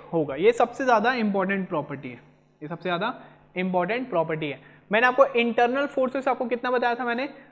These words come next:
मैंने आपको इंटरनल फोर्स आपको चार बताया था, कौन कौन सा, एक्सियल फोर्स, शियर फोर्स, बेंडिंग मोमेंट और एक और बताया था आपको ट्विस्टिंग मोमेंट। ट्विस्टिंग मोमेंट तभी आएगा अगर आपके पास स्ट्रक्चर कैसा रहा, थ्री डी में रहा। मैंने आपको यहाँ पे दिखाया टू डी में आपके पास सिर्फ तीन ही आ रहे थे, लेकिन थ्री डी में आपके पास टोटल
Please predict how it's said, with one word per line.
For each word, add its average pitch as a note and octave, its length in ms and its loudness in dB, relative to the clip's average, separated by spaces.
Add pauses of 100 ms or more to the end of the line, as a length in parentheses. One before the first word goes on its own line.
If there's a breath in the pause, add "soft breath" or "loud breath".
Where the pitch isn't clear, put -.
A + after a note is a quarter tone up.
(100)
मैंने F#3 140 2
आपको A3 140 4
इंटरनल G#3+ 260 4
फोर्स A3+ 240 4
आपको A3 200 4
चार G3+ 240 8
बताया G#3+ 220 4
था, A3 80 2
कौन G#3 240 0
कौन G#3+ 120 0
सा, A#3+ 140 4 (480 loud breath)
एक्सियल F#3 360 4 (160)
फोर्स, C4+ 220 4
शियर G#3 280 4
फोर्स, A#3 340 4
बेंडिंग F#3 380 0
मोमेंट F#3 360 -2 (280)
और B3 120 6
एक B3 120 4
और B3+ 120 4
बताया F3 220 2
था F#3 40 0
आपको B3 160 0
ट्विस्टिंग A#3 400 0
मोमेंट। C3+ 240 -6 (380 soft breath)
ट्विस्टिंग C4 320 2
मोमेंट D4 280 2
तभी A3 200 6
आएगा A#3+ 240 4
अगर G3+ 140 4
आपके F#3+ 160 2
पास A3 180 2
स्ट्रक्चर G#3 340 -2
कैसा G3+ 240 0
रहा, G3+ 180 2 (340)
थ्री G#3+ 180 4
डी G#3+ 120 4
में G3 120 0
रहा। C#3 120 0
मैंने F#3 200 0
आपको A3 160 4 (100)
यहाँ G3 160 4
पे G#3 80 -2
दिखाया A#3 300 0
टू A3 220 0
डी A3+ 140 2
में A#3+ 100 -2
आपके A#3 180 -4
पास C4+ 260 -2 (340 loud breath)
सिर्फ B3 240 0
तीन A#3+ 180 2
ही C#4 60 2
आ C4+ 80 2
रहे C4 100 2
थे, D4 140 0
लेकिन A#3+ 280 2
थ्री A#3 280 0
डी C4+ 140 2
में C4+ 100 0
आपके A#3 180 -4
पास C4 180 0
टोटल A3 200 4